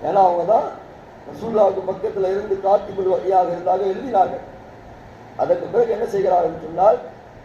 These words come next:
ஸைத் இப்னு சாபித் ரலியல்லாஹுவை அபூபக்கர் எல்லாம் கூட்டு விடுறாங்க.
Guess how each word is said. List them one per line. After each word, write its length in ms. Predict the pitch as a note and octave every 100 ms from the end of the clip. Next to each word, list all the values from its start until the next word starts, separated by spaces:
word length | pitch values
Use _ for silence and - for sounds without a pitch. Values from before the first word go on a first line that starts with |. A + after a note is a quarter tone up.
| - -
ஸைத் 220 | G3 C4
இப்னு 300 | B3+ A3 G3
சாபித் 340 | G3+ B3 G3 G3
ரலியல்லாஹுவை 640 | G3 F#3 F3+ F3+ E3+ D#3+ - - - - - -
அபூபக்கர் 420 | G3 B3+ A#3+ A3
எல்லாம் 280 | F#3+ F#3 -
கூட்டு 180 | - G3
விடுறாங்க. 520 | F3+ F3 E3+ E3 D#3